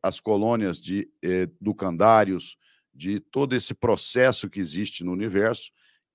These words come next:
mostrando que a vida não es-, fica estagnada em nenhum momento.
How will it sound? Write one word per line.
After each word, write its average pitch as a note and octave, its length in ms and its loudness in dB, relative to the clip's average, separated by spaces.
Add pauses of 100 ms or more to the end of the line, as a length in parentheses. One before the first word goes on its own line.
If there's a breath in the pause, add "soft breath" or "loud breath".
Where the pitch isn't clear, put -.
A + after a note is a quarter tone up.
(120)
mostrando B2+ 560 -4
que C3 80 -4
a A2+ 80 4
vida A#2+ 300 -4
não B2+ 200 -2
es-, - 280 -8
fica B2 260 -6
estagnada G#2 640 0
em G#2+ 60 -6
nenhum B2+ 320 -2
momento. G2+ 480 -4